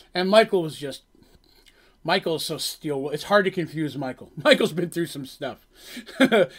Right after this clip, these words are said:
And with Menandra in his mind at all times, helps center him. So he has a bit of an edge when anything like would cause, like, a fear spell or a confusion or even a sleep spell. Menandra can sometimes, you know, slap him awake. Uh,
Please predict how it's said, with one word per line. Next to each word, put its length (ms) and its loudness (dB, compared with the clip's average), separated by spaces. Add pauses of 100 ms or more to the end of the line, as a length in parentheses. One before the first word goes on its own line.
And 120 -2
with 160 -4
Menandra 680 0 (300)
in 140 -2
his 180 -4
mind 300 -6
at 60 -4
all 120 -2
times, 420 -4
helps 420 -8
center 360 -8
him. 200 -18 (320)
So 140 -12
he 100 2
has 140 4
a 40 0
bit 160 0
of 80 -2
an 180 -4
edge 360 -4
when 260 -8 (140)
anything 340 -8
like 220 -10
would 140 -14
cause, 260 -8
like, 100 -10
a 60 -12
fear 380 -10
spell 520 -8 (320)
or 100 -8
a 40 -12
confusion 800 -8
or 80 -6
even 180 -2
a 40 -4
sleep 360 -6
spell. 400 -12 (400)
Menandra 460 -2
can 120 -8
sometimes, 720 -8
you 140 -10
know, 40 -14
slap 500 -8
him 120 -6
awake. 380 -8 (1600)
Uh, 240 -14